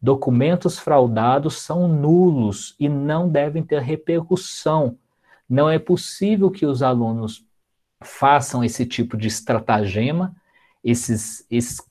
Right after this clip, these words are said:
esses descaminhos de ficar copiando e colando nos trabalhos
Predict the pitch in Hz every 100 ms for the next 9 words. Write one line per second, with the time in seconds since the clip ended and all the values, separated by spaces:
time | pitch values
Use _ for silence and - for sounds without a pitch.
0 | - 107 107 117 101 110 156 - - 127
1 | 117 151 202 185 131 - 113 - 120 -
2 | 139 135 - 123 127 156 151 120 123 -
3 | 120 117 123 156 170 120 101 - _ _
4 | 117 - - 107 104 110 131 151